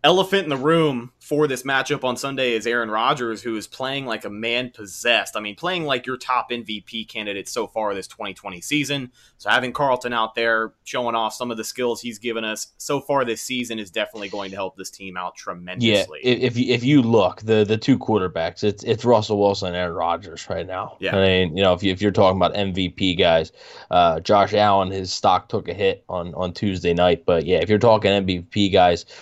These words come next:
Speaker 2: there's nobody better. So, yeah, I mean, you're gonna have to have your number one corner.
Speaker 1: Absolutely.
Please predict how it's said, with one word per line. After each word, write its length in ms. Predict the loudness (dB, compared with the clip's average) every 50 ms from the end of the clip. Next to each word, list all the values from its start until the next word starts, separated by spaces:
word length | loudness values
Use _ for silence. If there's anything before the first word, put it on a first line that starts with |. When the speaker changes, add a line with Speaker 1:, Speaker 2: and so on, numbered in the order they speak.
| -20 -20 -20 -8 -2
Speaker 2:
there's 180 | 2 2 4 6
nobody 320 | 6 6 6 6 4 2
better. 380 | 2 2 4 4 4 4 2 -2
So, 180 | 0 0 2 2
yeah, 240 | 4 4 4 4
I 60 | 2 2
mean, 260 | 0 -4 -6 -8 -8 -4
you're 80 | 0 2
gonna 140 | 2 4
have 160 | 4 2 2 2
to 80 | 2
have 120 | 0 0 0
your 120 | -2 -2
number 200 | -2 -2 0 0
one 140 | -2 -2 -2
corner. 380 | -2 -2 -2 -2 -2 -4 -6 -8 _ _ _ _ _ -2
Speaker 1:
Absolutely. 720 | -2 -2 0 -2 -4 -6 -6 -6 -6 -6 -8 -10 -12 _